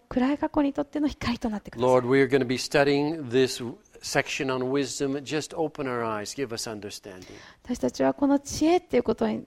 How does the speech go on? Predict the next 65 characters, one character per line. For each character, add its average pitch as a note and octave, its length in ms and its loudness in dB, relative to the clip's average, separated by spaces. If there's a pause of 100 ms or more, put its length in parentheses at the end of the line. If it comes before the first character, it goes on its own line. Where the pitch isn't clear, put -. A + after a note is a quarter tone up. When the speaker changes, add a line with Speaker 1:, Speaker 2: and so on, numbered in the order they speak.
Speaker 1:
関 A3 160 -4
す A3+ 100 -6
る A3+ 140 0
箇 A#3+ 100 -2
所 A3+ 120 -2
を - 20 0
学 G#3+ 240 0
ん A3+ 60 -4
で A#3 60 -4
い A#3 40 -2
ま B3+ 140 -2
す - 80 -18
か C#4 100 -2
ら、 C#4 100 2
ど E4+ 140 6
う F4 60 4
か C#4+ 100 0
私 C4+ 240 2
た B3+ 120 0
ち - 160 -6
の C#4+ 220 4 (280)
心 A#3+ 180 6
の A#3 120 2
目 A#3+ 120 2
を G#3+ 60 0
開 A3 220 -2
い - 20 -14
て - 80 -12
く - 80 -10
だ F#3 100 -8
さ - 180 -18
い。 G#2+ 60 -14
Speaker 2:
We G#2+ 60 -6
ask G2 340 -4
in G2+ 60 -10
Jesus' G#2 520 -10
name. F#2+ 200 -8 (140)
Speaker 1:
イ B3 40 -4
エ A#3 40 -4
ス - 80 -10
様 A3 120 -2
の A3 60 -2
お - 20 -2
名 A3 100 -2
前 A3+ 160 -2
で C4+ 60 0
お C4 80 2
祈 A#3 100 -2
り A3 100 -4
し - 140 -12
ま C4+ 200 -2
す。 - 160 -16
Speaker 2:
Amen. F3+ 560 -10 (100)
Speaker 1:
ア F#3 60 -8
ー - 20 -8
メ B3+ 680 -4
ン。 C#4+ 60 -10 (1120)
Speaker 2:
Now, A2+ 80 -12
what B2 200 -2
I C#3 80 4
would C#3+ 140 2
like D3 300 2
you C#3+ 60 -8
to D3 140 -4
do D#3+ 380 2